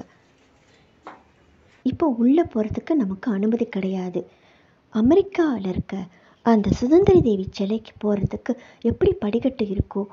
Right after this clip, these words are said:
எப்படி உச்சில போய் பார்க்கலாமோ, அதே மாதிரி இதையும் நம்ம உச்சில போய் பார்க்கலாம். ஆனா ஆயிரத்தி தொள்ளாயிரத்தி எண்பத்தி ஒண்ணு வரைக்கும் தாங்க அந்த மாதிரி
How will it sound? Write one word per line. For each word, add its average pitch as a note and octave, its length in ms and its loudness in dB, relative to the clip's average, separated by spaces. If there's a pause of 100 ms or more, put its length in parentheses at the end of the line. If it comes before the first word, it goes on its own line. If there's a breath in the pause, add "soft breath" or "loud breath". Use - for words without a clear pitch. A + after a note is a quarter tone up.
எப்படி G#4+ 260 2
உச்சில C#4 320 0
போய் A3+ 220 -4
பார்க்கலாமோ, F#3+ 500 -6 (180 loud breath)
அதே G4+ 320 -2
மாதிரி C#4 360 -2
இதையும் A#3+ 380 0
நம்ம G#3 220 -2
உச்சில - 200 -4
போய் G3 160 -4
பார்க்கலாம். G3 520 -6 (360 loud breath)
ஆனா A#3 400 -2
ஆயிரத்தி C4 320 0
தொள்ளாயிரத்தி G3+ 480 -4
எண்பத்தி G#3 480 -4
ஒண்ணு F#3+ 240 -2
வரைக்கும் G3 360 -6
தாங்க A3+ 200 -2
அந்த G3+ 220 -4
மாதிரி A3+ 220 0